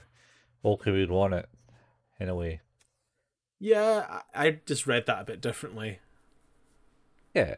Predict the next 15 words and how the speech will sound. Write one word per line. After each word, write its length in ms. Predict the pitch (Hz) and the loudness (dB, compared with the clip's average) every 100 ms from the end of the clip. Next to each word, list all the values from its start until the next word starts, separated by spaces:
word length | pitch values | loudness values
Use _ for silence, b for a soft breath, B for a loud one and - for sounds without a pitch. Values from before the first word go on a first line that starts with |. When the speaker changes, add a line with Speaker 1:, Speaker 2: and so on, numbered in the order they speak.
| - | 4
Speaker 1:
it's, 500 | 165 147 - - - _ _ _ _ _ _ | 4 4 -2 -12 -14 _ _ _ _ _ _
it 180 | 185 175 | 2 6
does 220 | 196 185 | 8 8
seem 140 | 202 185 | 4 2
a 100 | 165 | 6
bit 480 | 165 127 - - | 4 4 -6 -10
messed 280 | 151 143 - | 4 4 6
up 120 | 139 | 4
this, 220 | 120 117 - | 6 0 2
at 140 | 135 123 | 2 4
this 140 | 131 | 0
point, 240 | - 107 101 | 4 2 4
but 120 | 104 | 0
I 40 | |
think 320 | - 151 147 | 0 -2 -2